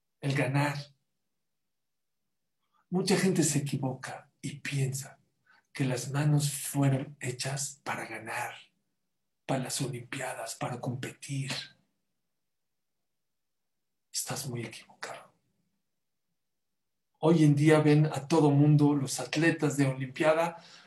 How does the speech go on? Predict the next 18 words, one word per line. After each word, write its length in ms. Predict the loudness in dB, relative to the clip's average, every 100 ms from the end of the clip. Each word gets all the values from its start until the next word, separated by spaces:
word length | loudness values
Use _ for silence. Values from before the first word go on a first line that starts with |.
| -2
"medalla 460 | 4 8 8 8
de 100 | 8
oro 580 | 8 6 6 8 8 8
y 80 | 8
es 120 | 6
lo 120 | 6 8
máximo". 1040 | 8 6 4 0 2 6 8 8 6 4 -4 -16 _ _ _ _ _ _ _ _ _ _ _ _ _ _ _ _ _
Como 240 | 4 6
yo 220 | 6 6 6
quisiera 380 | 2 2 4
ser 200 | 4 4
ese 240 | 4 6 6
atleta 540 | 6 4 4 6 4
que 80 | 4
está 180 | 2 2
en 80 | 4
el 160 | 2
podium. 640 | 2 2 2 2 0 -4